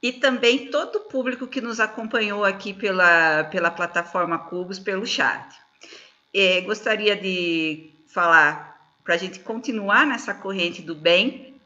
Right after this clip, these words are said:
que é a unaf, pra ajudarmos quem precisa, as pessoas de recursos mais escassos, e, e desejar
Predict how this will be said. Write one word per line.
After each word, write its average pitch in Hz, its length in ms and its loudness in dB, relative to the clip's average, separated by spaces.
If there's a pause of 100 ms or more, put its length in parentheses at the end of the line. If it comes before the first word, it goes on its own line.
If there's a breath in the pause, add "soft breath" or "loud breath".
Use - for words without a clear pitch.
(120)
que - 80 -4
é 165 80 -2
a 156 80 -2
unaf, 160 540 6 (540)
pra 185 160 4
ajudarmos 175 680 0 (220)
quem 180 180 -4
precisa, 220 720 -4
as 214 140 -12
pessoas 165 560 -6 (300 loud breath)
de 165 260 -12 (340)
recursos 175 680 -6 (720)
mais 165 300 0
escassos, 214 840 6 (420 loud breath)
e, 226 1200 0 (120)
e 269 120 0
desejar 269 960 2